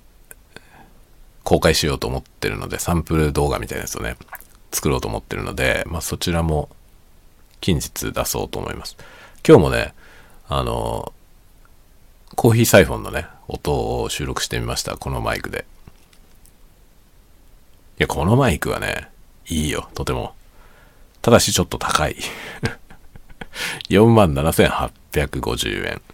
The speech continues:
だったかなぐらいですね。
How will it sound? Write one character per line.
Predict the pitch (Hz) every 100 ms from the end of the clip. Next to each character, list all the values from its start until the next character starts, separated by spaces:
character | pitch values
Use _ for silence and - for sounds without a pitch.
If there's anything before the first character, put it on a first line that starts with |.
| - - - - - - - - _
だ | -
っ | -
た | -
か |
な | 107 117 - -
ぐ | 69
ら |
い | 55
で | -
す | 87
ね。 | 98